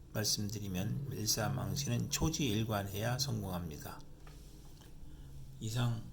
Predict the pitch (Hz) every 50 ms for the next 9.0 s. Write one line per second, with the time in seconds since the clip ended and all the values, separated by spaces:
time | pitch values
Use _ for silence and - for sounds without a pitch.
0 | - - - - - - - - - - - - - - 135 135 135 135 135 -
1 | - 120 117 113 110 104 110 117 110 104 - 113 110 117 120 123 120 120 - -
2 | 113 117 123 123 123 123 120 117 117 120 - - - - - - 127 120 113 104
3 | 104 101 101 101 107 - 120 117 117 - 92 104 107 107 107 - - 101 98 -
4 | - - - 98 92 - - 92 95 113 120 - - - - 117 113 - - 117
5 | 117 117 117 120 117 110 110 110 107 - - 110 110 113 110 107 101 - - 110
6 | 104 107 107 107 107 104 101 104 - 117 117 113 110 107 101 110 104 101 - -
7 | - 101 101 98 101 - 98 - - 135 127 123 117 117 - 117 120 - 117 113
8 | 110 104 - - - - 107 107 - - 110 101 98 92 87 85 - 87 92